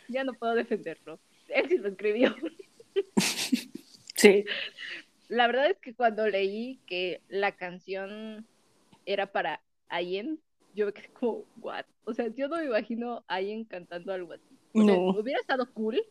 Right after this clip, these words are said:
Speaker 1: porque hubiera sido algo distinto y, y como otra faceta de Ayen, ¿sabes? Después de McNeon Top. Pero
Speaker 2: Ujú.
Speaker 1: <laughs> con esa letra yo me quedo, "What?". O sea, no, Ayen está chiquito.
Speaker 2: <laughs> Sí.
Speaker 1: Pero sí,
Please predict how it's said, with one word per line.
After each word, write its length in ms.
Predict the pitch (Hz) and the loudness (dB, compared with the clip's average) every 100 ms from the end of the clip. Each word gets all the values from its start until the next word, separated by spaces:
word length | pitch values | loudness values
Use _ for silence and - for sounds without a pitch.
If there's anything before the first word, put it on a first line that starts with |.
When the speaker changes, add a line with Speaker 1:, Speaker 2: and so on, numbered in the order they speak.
| _ _ _ - | _ _ _ -8
Speaker 1:
porque 300 | 208 - 208 | -8 -4 -4
hubiera 180 | 202 214 | -4 -6
sido 240 | 220 202 | -6 -4
algo 380 | 196 202 175 - - | -2 -2 -4 -6 -14
distinto 560 | 170 _ 156 160 185 | -18 _ -16 -12 -10
y, 300 | 202 151 139 - _ _ _ | -8 -8 -12 -16 _ _ _
y 80 | 170 | -20
como 200 | - 170 | -12 -8
otra 200 | 175 196 | -6 -6
faceta 360 | 170 160 165 175 | -8 -14 -8 -6
de 80 | |
Ayen, 260 | 165 170 175 | -6 -8 -10
¿sabes? 240 | 160 175 247 _ _ _ _ _ | -10 -10 -12 _ _ _ _ _
Después 360 | - - 175 180 | -16 -8 -8 -6
de 100 | 185 | -6
McNeon 520 | 156 - 156 165 160 | -8 -10 -12 -12 -10
Top. 200 | - 226 _ _ _ _ _ _ _ _ | -10 -12 _ _ _ _ _ _ _ _
Pero 220 | - 220 226 | 6 6 8
Speaker 2:
Ujú. 80 | 196 | 4
Speaker 1:
<laughs> 420 | - 285 285 - | 4 6 6 4
con 180 | 254 240 | 2 2
esa 200 | 262 285 | 2 0
letra 260 | 262 - 277 | -2 2 2
yo 160 | 233 | 2
me 80 | 220 | 0
quedo, 200 | 202 208 | -4 -6
"What?". 240 | 190 139 156 - - | -8 -12 -14 -16 -18
O 40 | 226 | -8
sea, 140 | 175 | -8
no, 220 | 160 175 - _ | -6 -10 -14 _
Ayen 260 | 180 185 185 | -8 -6 -8
está 200 | 185 170 | -12 -16
chiquito. 680 | - - 220 226 254 247 - | -16 -12 -6 0 2 2 8
Speaker 2:
<laughs> 100 | 226 | 10
Sí. 720 | 214 254 - 277 - - - 254 - - - - - - - - | 12 10 10 8 8 4 4 2 -2 -4 -8 -12 -14 -14 -12 -4
Speaker 1:
Pero 200 | 311 339 | 0 2
sí, 120 | 453 | 2